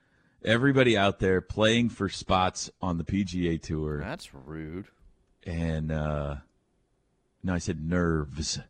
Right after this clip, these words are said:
Speaker 1: V.
Speaker 2: Oh, I thought you called 'em nerves.
Speaker 1: Nerves.
Speaker 2: Okay.
Speaker 1: No, no, no, no, no. No. And, uh, Blaine Hale made it, so way to go, Blaine. You can see him on the tour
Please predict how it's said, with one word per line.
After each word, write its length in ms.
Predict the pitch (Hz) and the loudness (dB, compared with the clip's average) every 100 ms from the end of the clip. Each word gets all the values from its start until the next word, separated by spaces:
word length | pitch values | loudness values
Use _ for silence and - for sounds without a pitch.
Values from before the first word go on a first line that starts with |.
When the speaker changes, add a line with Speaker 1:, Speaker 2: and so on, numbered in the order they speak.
| _ - | _ -10
Speaker 1:
V. 160 | 82 | 0
Speaker 2:
Oh, 380 | 95 107 104 85 | 2 2 0 -4
I 40 | 82 | -6
thought 140 | 101 | -6
you 60 | 95 | -4
called 180 | 104 87 | -6 -6
'em 100 | 76 | -4
nerves. 560 | 82 113 98 80 - - | -2 0 0 -4 -12 -12
Speaker 1:
Nerves. 20 | |
Speaker 2:
Okay. 180 | 87 85 | -12 -4
Speaker 1:
No, 160 | 87 92 | 0 2
no, 100 | 85 | 2
no, 120 | 80 | 0
no, 140 | 73 71 | -2 -6
no. 160 | 69 69 _ _ _ _ _ _ _ _ _ _ - | -8 -10 _ _ _ _ _ _ _ _ _ _ -10
No. 240 | 82 78 - | -6 -6 -6
And, 320 | - 95 90 85 | 0 2 2 4
uh, 380 | 92 87 87 85 _ _ _ - | 4 6 4 2 _ _ _ 0
Blaine 300 | 117 160 175 | 4 6 6
Hale 220 | 170 190 | 6 6
made 240 | 185 220 220 | 6 6 6
it, 180 | 196 | 4
so 200 | - 175 | 4 6
way 260 | 151 151 185 | 8 8 8
to 100 | 214 | 8
go, 260 | 180 185 185 | 8 8 8
Blaine. 560 | 143 156 160 165 170 | 8 6 6 4 2
You 140 | 151 143 | 2 2
can 180 | 135 | 2
see 300 | 113 - 156 | 0 4 4
him 340 | 143 139 143 139 | 8 6 6 2
on 300 | 117 117 113 | 4 6 6
the 80 | 110 | 4
tour 440 | 104 101 87 78 | 2 2 2 2